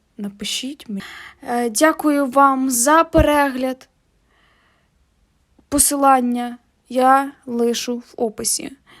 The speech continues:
Ви зможете почитати описи функцій, описи, е, типу, трошки описи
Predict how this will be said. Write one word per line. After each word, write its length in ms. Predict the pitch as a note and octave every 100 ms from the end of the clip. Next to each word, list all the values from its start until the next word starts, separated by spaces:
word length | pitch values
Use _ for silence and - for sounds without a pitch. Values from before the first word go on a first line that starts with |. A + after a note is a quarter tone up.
| _
Ви 140 | C4
зможете 440 | C4 B3 C4 B3 B3
почитати 560 | A#3+ B3 B3+ B3+ B3
описи 440 | A#3+ B3 B3 A#3+ C#4
функцій, 480 | - A#4 G4+ - C#4
описи, 540 | B3 B3 A#3 - -
е, 560 | B3 - - - - - A#3+ _ _ _ _ _ _ _ _
типу, 540 | - A3 A#3 A3+ A3+ A3+ G#3+ _ _
трошки 480 | - B3 A#3 - -
описи 880 | A3 A#3+ G#3 A3+ - A#3 A3+ A3 A3